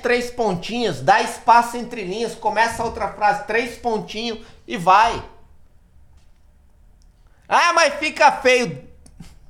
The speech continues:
Funciona. Funciona.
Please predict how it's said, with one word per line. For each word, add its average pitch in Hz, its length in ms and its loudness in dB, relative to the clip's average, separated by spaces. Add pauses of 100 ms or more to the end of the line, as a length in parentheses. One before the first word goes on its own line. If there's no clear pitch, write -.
(1080)
Funciona. 180 840 0 (2500)
Funciona. 208 640 -2